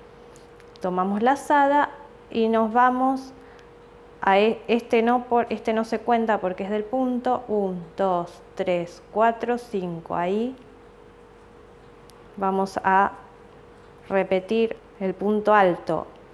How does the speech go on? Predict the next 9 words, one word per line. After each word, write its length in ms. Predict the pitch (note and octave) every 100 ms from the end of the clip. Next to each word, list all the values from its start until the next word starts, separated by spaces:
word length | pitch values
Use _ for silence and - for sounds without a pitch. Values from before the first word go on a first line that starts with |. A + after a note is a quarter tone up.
| - - -
la 340 | F#3+ G3+ A#3
cadena 640 | A#3 A#3+ C4+ C4+ C#4 C#4+ - - - - - - - -
y 180 | G#3+ A3
el 140 | G#3+
punto 480 | G#3+ G3+ G3+ F#3+ E3+
alto, 480 | D3+ D3 - - - - - - - - - - - - - - - - -
así 380 | F3+ - - - - - - - - - - - - - - -
como 360 | F#3+ F#3+ F#3+
realizamos 1040 | F#3+ F#3+ G#3 G#3 A#3+ A#3+ A#3+ B3 C#4 -